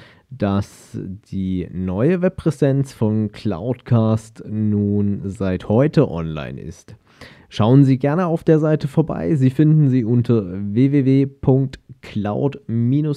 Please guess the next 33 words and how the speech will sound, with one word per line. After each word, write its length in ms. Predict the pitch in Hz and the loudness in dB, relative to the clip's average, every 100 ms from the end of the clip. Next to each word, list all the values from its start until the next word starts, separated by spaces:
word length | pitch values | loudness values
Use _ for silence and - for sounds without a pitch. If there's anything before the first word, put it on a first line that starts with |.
| - | -4
cast 520 | - 113 110 110 - - | -2 0 -2 -6 -12 -16
punkt 380 | - 117 120 120 | -4 0 0 -2
d 60 | 123 | -4
e, 280 | 87 95 92 | -4 -6 -6
beides 460 | - - 104 135 135 | -10 -6 -2 -2 0
jeweils 320 | 127 117 113 | -2 -2 -2
mit 160 | 117 107 | -4 -4
C 160 | 113 | -4
geschrieben. 500 | 110 113 - 107 110 113 - - - - _ _ | -4 -8 -6 -6 -6 -10 -18 -20 -20 -20 _ _
Und 840 | 101 104 104 104 107 107 104 - _ _ | 0 4 4 4 4 2 0 -4 _ _
ich 420 | 110 - - - - | -6 -6 -14 -16 -8
habe 320 | 107 110 - | -6 -6 -8
auch 400 | 80 85 92 - | -10 -8 -8 -10
einige 400 | 85 110 143 139 | -6 0 2 4
neue 320 | 131 123 120 | 4 4 2
Funktionen 540 | 117 120 117 117 120 113 | 2 -2 2 2 4 2
mit 100 | 104 | 2
eingebaut, 880 | 92 104 113 101 104 104 104 104 | 0 0 0 0 0 0 0 0
nachdem 300 | 104 - 113 | -4 0 -2
ich 120 | 110 | 0
lange 240 | 107 104 127 | -2 -2 -2
mit 220 | 123 120 | -4 -4
mir 100 | 117 | -4
darüber 400 | 110 107 107 107 | -2 -4 -4 -4
gerungen 400 | 107 104 113 120 | -4 -4 -2 -2
habe. 160 | 120 117 - - 117 _ | -2 -6 -18 -18 -20 _
Und 180 | 117 | -2
ich 200 | 117 120 | 0 -4
freue 440 | - - 143 151 156 | -8 -6 -2 2 4
mich 200 | 139 135 | 4 2
darauf, 460 | 127 113 110 113 113 | 0 2 2 2 0
wenn 540 | 92 98 104 104 104 | -12 -4 0 0 -2
ich 380 | - 101 95 - | -4 -6 -6 -12